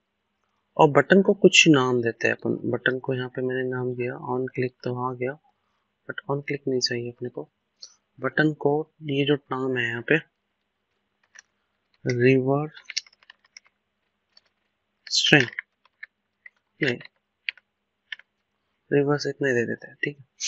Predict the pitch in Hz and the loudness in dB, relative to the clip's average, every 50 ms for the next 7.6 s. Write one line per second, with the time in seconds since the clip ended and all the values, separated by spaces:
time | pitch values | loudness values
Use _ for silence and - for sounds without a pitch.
0 | - - - - - - _ _ _ 139 170 170 160 151 135 - 165 175 185 175 | -6 -6 -8 -10 -12 -16 _ _ _ 6 6 6 4 0 2 6 8 8 8 10
1 | 185 180 160 156 156 156 165 156 - - - 151 131 127 139 147 147 - - 151 | 8 8 8 8 8 8 6 4 4 4 4 4 4 4 2 2 0 0 2 2
2 | 147 139 143 147 135 127 127 127 - - 143 139 - 131 139 147 139 135 139 143 | 4 6 6 4 4 4 2 0 0 0 -2 0 0 -4 -6 -4 -6 -4 -2 -2
3 | 143 139 - - 139 139 _ _ _ 147 143 - - - - 127 123 - - 135 | -2 -2 -2 -2 -2 -2 _ _ _ 4 4 4 0 -4 -4 -4 -4 -4 -4 -4
4 | 123 117 117 113 117 113 113 _ 120 120 - 170 - _ _ _ _ _ _ - | -4 -2 -4 -4 -6 -8 -10 _ -18 -18 -18 -20 -20 _ _ _ _ _ _ -20
5 | _ _ _ _ - 131 123 - _ - 135 - - - - 147 143 143 135 127 | _ _ _ _ -4 -4 -4 0 _ 2 2 2 0 -6 -4 -4 -4 -4 -4 -6
6 | 120 - 135 127 123 120 117 117 113 - 143 - - - _ _ 160 131 123 120 | -6 -4 -2 -2 -2 -2 -4 -6 -8 -10 -14 -16 -16 -20 _ _ -8 -6 -6 -4
7 | - 127 123 123 - 120 120 117 117 - - - | -4 -6 -6 -6 -6 -6 -6 -6 -8 -8 -10 -12